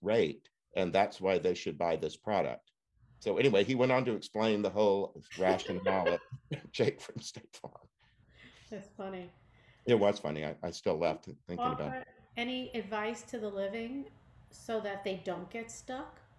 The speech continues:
Speaker 1: Live in the present moment, you know, do the best you can not to grind over past sadnesses.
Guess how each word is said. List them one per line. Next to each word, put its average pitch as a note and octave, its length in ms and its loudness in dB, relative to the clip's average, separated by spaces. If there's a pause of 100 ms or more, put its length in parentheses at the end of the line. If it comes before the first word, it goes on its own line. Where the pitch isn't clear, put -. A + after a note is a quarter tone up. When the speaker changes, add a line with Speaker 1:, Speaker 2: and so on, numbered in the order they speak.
(160)
Speaker 1:
Live A#2 200 6
in C#3 80 4
the B2+ 60 2
present G#2 400 2
moment, D#2 400 -2 (420)
you F2 60 -6
know, E2 200 0 (720)
do C3+ 180 4
the A#2+ 140 4
best F#2+ 400 0
you A2 80 -2
can F#2 540 0 (100)
not F2+ 280 0
to G2 100 -4
grind F#2 760 0
over E2 360 0
past E2+ 540 0 (100)
sadnesses. E2 1080 -4